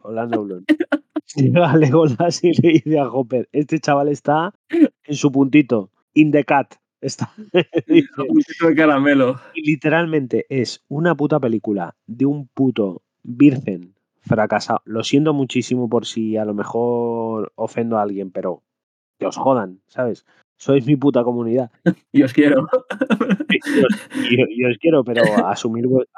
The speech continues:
Speaker 1: a, a asumir vuestras carencias, ¿sabes? Es un puto friki virgen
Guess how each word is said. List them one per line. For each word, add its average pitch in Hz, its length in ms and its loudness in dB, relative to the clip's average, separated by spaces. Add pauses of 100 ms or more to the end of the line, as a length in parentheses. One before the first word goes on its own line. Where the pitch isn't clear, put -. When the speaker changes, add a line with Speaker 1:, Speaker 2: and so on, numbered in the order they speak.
Speaker 1:
a, 101 60 -4 (160)
a 107 60 0
asumir 131 300 2
vuestras 131 340 2
carencias, 131 440 0
¿sabes? 131 220 -4 (680)
Es - 280 -4
un 170 240 2
puto 165 320 2
friki 101 500 -10 (140)
virgen 110 720 -2